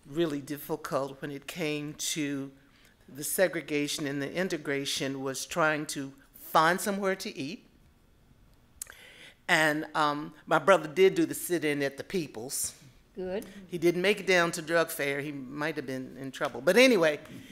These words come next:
Speaker 1: he, he, he did, he did get the People's. I heard about it. Um, but we could get something to take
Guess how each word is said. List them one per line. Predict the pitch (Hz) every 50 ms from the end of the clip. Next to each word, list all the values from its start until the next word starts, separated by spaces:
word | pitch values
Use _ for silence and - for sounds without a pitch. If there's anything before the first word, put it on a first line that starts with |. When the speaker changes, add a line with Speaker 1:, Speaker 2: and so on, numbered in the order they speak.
| -
Speaker 1:
he, | - 185 165 160 170
he, | 170 180 151
he | 147 170 165
did, | 151 180 175 170 170 160
he | 165 180
did | 135 170 170 175 170 170 165 - - -
get | - 160 151 -
the | 180
People's. | - - 202 151 143 - - 131 139 135
I | 135 156 180
heard | 190 180 170 147
about | 139 131 127 123 120 123
it. | 131 - - - _ _ _ _ _ - - - - - _ _ _ -
Um, | 185 180 180 190 180 180 180 175 - _ _ _ - _ _ _
but | 175 160 208 202 165 170
we | 220 233
could | 226 - - 233 180 151 151 143
get | - 196 220 262 -
something | - - - - 196 160 156 160 - - 160 151 151 151 156
to | - - 190
take | 160 - - - 202 202 175 156 - - - - -